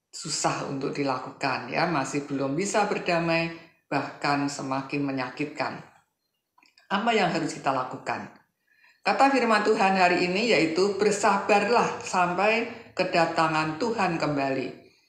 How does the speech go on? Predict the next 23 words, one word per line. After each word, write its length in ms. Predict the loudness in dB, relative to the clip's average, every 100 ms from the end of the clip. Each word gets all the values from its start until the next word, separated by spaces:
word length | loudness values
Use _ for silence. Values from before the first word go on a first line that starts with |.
| _ _
Artinya 480 | -4 0 0 2 2
apa? 480 | 0 -2 -4 -14 -20 _ _
Artinya 400 | 0 0 2 2
janganlah 640 | 4 2 2 4 4 2 -2
menyerah 420 | 0 2 4 4 0 -8 -16 -20 _
dan 240 | -2 0 2
putus 340 | 0 0 0 2
asa 560 | 0 2 -2 -2 -6 -16 -20 -4
dalam 320 | 0 2 2
menghadapi 880 | 0 0 2 2 2 2 2 0 -2
berbagai 560 | -4 0 -2 0 0
macam 480 | 0 0 0 -2 -2
penderitaan. 800 | -6 -6 -8 -4 -4 -4 -8 -16 -20 _ _ _ _
Percaya 560 | -2 2 4 6 6 4
bahwa 320 | 4 4 4
Tuhan 320 | 2 2 2
adalah 320 | 2 0 0 0
pengasih 400 | 0 0 0 0
dan 240 | 0 0 0
penyayang 640 | -2 -2 0 2 0 -2 -12 -20 _
yang 240 | -2 -2 -2
tidak 320 | 0 2 2
pernah 320 | 2 2 0